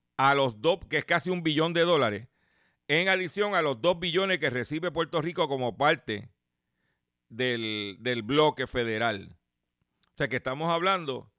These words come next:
de que volveríamos a recibir desde la época después de María y ahora un poco con la pandemia, se volvería a recibir casi tres billones de dólares en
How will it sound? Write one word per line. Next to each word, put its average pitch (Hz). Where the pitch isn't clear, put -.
de 127
que 120
volveríamos 127
a 175
recibir 160
desde 117
la 110
época 135
después 151
de 156
María 147
y 117
ahora 127
un 131
poco 139
con 139
la 139
pandemia, 139
se -
volvería 117
a -
recibir 151
casi 156
tres 156
billones 139
de 139
dólares 127
en 156